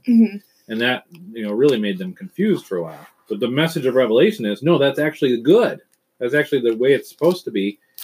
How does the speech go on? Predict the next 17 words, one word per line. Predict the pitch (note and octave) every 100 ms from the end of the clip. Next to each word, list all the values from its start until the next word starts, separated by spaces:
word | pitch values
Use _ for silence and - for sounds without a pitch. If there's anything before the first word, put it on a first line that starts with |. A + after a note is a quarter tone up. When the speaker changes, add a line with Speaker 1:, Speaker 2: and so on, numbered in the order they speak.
| _
Speaker 2:
You're | A#2 A#2
expecting | - - D#3+ F3 E3
a | A#2+
lion | A#2+ D#3+ G3+ E3
to | A2+
be | A2
coming, | A2 G2+ G2+ G2+ _ _ -
but | A#2
it's | A#2
actually | D#3 E3+ D#3+
the | B2
lamb | A2 G#2+ C3 D3 B2
that | G2+
actually | G2 - F#2+
changes | - G#2+ F#2+ E2+
the | F2
world. | F2 G#2+ D2